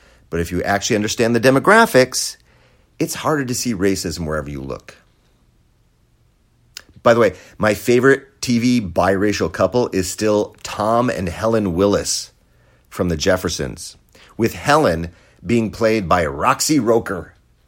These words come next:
Lenny Kravitz's mom. Uh, George Jefferson would call Tom Wilson, the white husband, "honky."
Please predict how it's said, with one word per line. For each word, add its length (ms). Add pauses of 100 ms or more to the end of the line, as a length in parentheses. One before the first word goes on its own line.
(260)
Lenny 240
Kravitz's 500
mom. 360 (1500)
Uh, 440 (140)
George 460
Jefferson 800 (520)
would 160
call 400
Tom 400
Wilson, 600 (360)
the 240 (160)
white 440 (420)
husband, 480 (160)
"honky." 600